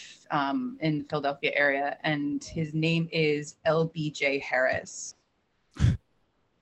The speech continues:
And he, um, grew up in, he was, I think he was at Temple in the seventies.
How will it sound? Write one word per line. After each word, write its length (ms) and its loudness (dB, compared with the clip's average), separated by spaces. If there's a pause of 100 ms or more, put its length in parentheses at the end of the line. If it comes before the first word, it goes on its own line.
And 760 8 (220)
he, 760 2
um, 300 6
grew 180 2
up 160 2
in, 100 0
he 160 0
was, 280 0 (360)
I 60 -2
think 160 4
he 60 4
was 120 6
at 100 -4
Temple 460 2
in 80 2
the 80 0
seventies. 680 -2